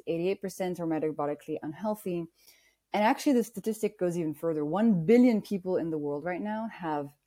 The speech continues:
type two diabetes or prediabetes. And so when we give too much glucose to our body, of course, long-term, you can get diabetes. That is the most common symptom. But also, short-term, even if you don't have diabetes, science is now showing us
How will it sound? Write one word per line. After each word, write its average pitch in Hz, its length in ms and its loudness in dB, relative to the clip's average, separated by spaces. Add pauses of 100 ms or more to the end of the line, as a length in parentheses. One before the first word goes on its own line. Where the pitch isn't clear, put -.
(220)
type 180 160 -4
two 185 60 -8
diabetes 175 680 -2
or 156 180 -4
prediabetes. - 840 -10 (640)
And 220 120 2
so 233 280 10 (100)
when 247 320 6
we 320 100 8
give 240 240 4
too - 180 -2
much 233 220 0
glucose 202 380 -2
to 180 140 -6
our 165 80 0
body, 147 560 -4 (420)
of 226 160 4
course, - 340 6
long-term, 208 540 2
you 160 100 -2
can 170 160 -6
get 156 220 0
diabetes. 143 560 -4
That 160 160 -4
is 156 140 -6
the 156 100 -8
most 156 220 -4
common 160 360 -6
symptom. 240 380 -4
But 170 140 -4
also, 160 720 0 (240)
short-term, 302 800 -2
even 226 280 2
if 214 160 -4
you 208 60 2
don't 214 180 4
have 240 360 0
diabetes, 156 720 0 (300)
science 220 440 2
is 214 80 -2
now 190 280 0
showing 233 420 2
us - 440 -8